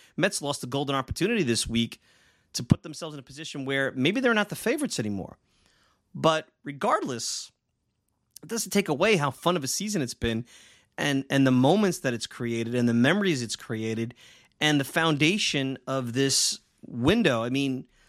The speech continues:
I don't wanna compare it to nineteen eighty-four, eighty-five with those teams, but remember, those teams didn't win either until two or three years into their run. So a little bit different,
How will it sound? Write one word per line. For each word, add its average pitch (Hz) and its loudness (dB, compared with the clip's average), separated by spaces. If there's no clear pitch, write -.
I - 0
don't 247 6
wanna 202 4
compare 160 -2
it 143 -4
to 139 -4
nineteen 131 -4
eighty-four, 127 2
eighty-five 123 2
with 113 -12
those 156 0
teams, 101 -6
but 147 2
remember, 190 2
those 175 0
teams 190 -4
didn't 156 -2
win 143 4
either 143 2
until 139 2
two 160 2
or 147 6
three 139 0
years 127 2
into 127 0
their 156 4
run. - -12
So 156 2
a 160 -4
little 294 4
bit 320 2
different, 208 -2